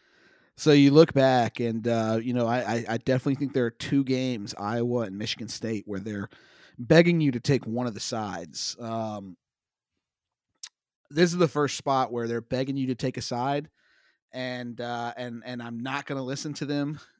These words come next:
But I'm, or I'm sorry, I am gonna listen to them, and I'm, I feel like I could be burnt here. I'm going Kentucky with you. It's a very chalky pick. I know I'm gonna come on, come Saturday, I'm gonna hate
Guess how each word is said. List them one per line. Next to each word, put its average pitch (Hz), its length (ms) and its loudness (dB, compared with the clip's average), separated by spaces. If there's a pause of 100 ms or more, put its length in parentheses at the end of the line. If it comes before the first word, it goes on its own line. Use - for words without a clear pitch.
(1500)
But 151 160 4
I'm, 135 240 2 (100)
or 147 140 4
I'm 123 120 2
sorry, 139 280 2
I 107 160 -10
am 190 240 4
gonna 156 160 6
listen 123 280 0
to 120 60 -2
them, 110 260 -2 (260)
and 143 120 -2
I'm, 127 280 0
I 127 60 -2
feel 165 320 4
like 143 200 6
I 120 80 -2
could 117 180 -6
be 123 120 -6
burnt 113 320 -2
here. 123 240 2 (800)
I'm 190 160 6
going 196 160 8
Kentucky 156 280 4
with 143 140 2
you. 139 420 4 (120)
It's 120 180 -6
a 117 60 -4
very 131 240 2
chalky 113 340 -2
pick. 110 640 -6
I 117 140 -4
know 131 220 0
I'm 117 140 0
gonna 110 200 -6
come 113 260 -8
on, 110 160 -6 (180)
come 131 140 -4
Saturday, 117 380 -2
I'm 107 80 -6
gonna 104 160 -8
hate 120 260 -8